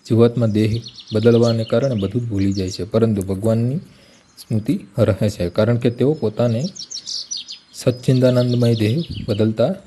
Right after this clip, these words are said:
નથી. તેઓ અદ્વૈત રૂપ છે, જેનો અર્થ એ છે કે તેમના દેહ અને તેમની પોતાની વચ્ચે કોઈ તફાવત નથી. તેમના સંબંધે દરેક વસ્તુ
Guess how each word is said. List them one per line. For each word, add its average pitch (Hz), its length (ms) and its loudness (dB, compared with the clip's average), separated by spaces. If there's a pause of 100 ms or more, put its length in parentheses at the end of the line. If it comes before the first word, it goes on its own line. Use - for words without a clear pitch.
નથી. 101 320 -4
તેઓ 123 300 4
અદ્વૈત 120 440 4
રૂપ 107 120 -2
છે, - 260 -16 (520)
જેનો 107 220 4
અર્થ 113 180 0
એ 143 160 2
છે 110 200 0
કે 98 180 -2
તેમના 104 340 0
દેહ 120 300 2 (520)
અને 123 300 -4
તેમની 107 220 2
પોતાની 104 380 0
વચ્ચે 101 360 -2
કોઈ 117 200 0 (460)
તફાવત 113 380 0 (240)
નથી. 98 340 -4 (1000)
તેમના 156 260 4
સંબંધે 143 540 2 (200)
દરેક 135 280 2
વસ્તુ 131 280 -6